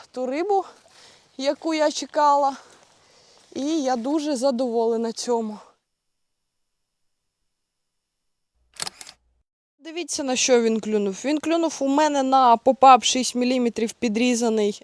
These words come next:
е, сквід від Олексія Пугача. Я багато чого іншого ставила також від Олексія Пугача, але результату немає. І завжди клює на одне вудлище і також на,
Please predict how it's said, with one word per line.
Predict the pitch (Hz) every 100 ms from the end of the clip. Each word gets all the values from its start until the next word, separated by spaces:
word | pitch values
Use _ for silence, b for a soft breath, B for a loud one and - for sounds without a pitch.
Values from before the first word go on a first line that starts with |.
| -
е, | 202 208 202
сквід | - - 247 277 381 - _ b b b b -
від | 277
Олексія | 302 302 269 - 302
Пугача. | 294 294 269 262 269
Я | 269 277 269
багато | 226 269 277 277 254
чого | - 269 262 262
іншого | 262 - 247 247
ставила | - 247 254 254 240 226 220
також | 240 240 226 214
від | 220
Олексія | 240 233 - 254 254
Пугача, | 220 320 330 - -
але | 226 220 226 247 B B B
результату | 247 247 262 240 254 - 269 294 -
немає. | 247 254 247 208 190 185 -
І | 254
завжди | 233 294 262 339
клює | - 302 285 302
на | 294 269
одне | 269 233 294 254
вудлище | 220 262 480 494 370 - 233 190 B B B -
і | 269
також | 233 311 392 - 320 -
на, | 254 262 320